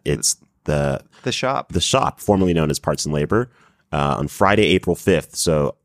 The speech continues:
Speaker 1: if you're listening, just mark it down in your calendar. This is a place you're gonna wanna be. It's gonna be a massive jam.
Speaker 2: It will indeed.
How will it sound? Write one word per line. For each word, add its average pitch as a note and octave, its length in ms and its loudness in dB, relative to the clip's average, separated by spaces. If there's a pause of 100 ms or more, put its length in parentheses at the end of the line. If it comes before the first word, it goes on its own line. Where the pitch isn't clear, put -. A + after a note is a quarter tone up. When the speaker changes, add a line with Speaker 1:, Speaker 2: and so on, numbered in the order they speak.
(160)
Speaker 1:
if - 100 -8
you're F2+ 80 0
listening, F2+ 520 2
just - 340 -6 (260)
mark G#2+ 220 2
it G#2+ 60 -4
down F#2 120 4
in E2 60 2
your D#2 80 2
calendar. D2+ 340 0
This C#2 140 -4
is E2 60 -2
a D#2+ 40 -4
place E2 160 0
you're D#2 100 -2
gonna D2+ 180 2
wanna D#2 200 2
be. C#2 200 -2
It's C2+ 180 -4
gonna D#2 200 0
be C#2+ 340 -2 (440)
a D#2+ 140 4
massive C2+ 480 -2
jam. A1 420 -8
Speaker 2:
It B2+ 100 -8
will A2+ 180 -2
indeed. G#2+ 440 -4